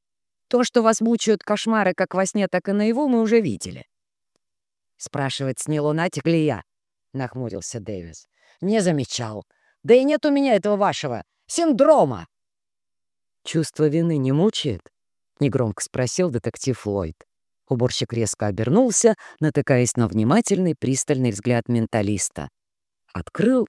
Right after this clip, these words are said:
и закрыл рот, так и не ответив на вопрос. «Другие погибли, а вы выжили. И как вам спится по ночам?»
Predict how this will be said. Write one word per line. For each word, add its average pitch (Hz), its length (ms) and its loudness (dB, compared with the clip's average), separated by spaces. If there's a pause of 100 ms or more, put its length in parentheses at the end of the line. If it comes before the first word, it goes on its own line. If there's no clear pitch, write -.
и 135 100 -2
закрыл 113 520 -4
рот, 113 300 -4 (380)
так - 240 -4
и 107 40 0
не 104 100 -2
ответив 110 500 -4
на 107 120 -2
вопрос. 92 540 -4 (1000)
«Другие 147 400 6
погибли, 123 580 2 (420)
а 107 160 -2
вы 165 160 4
выжили. 95 560 -4 (680)
И 208 120 4
как 240 220 0
вам 104 160 0
спится - 420 -6
по 98 140 -6
ночам?» 90 540 -4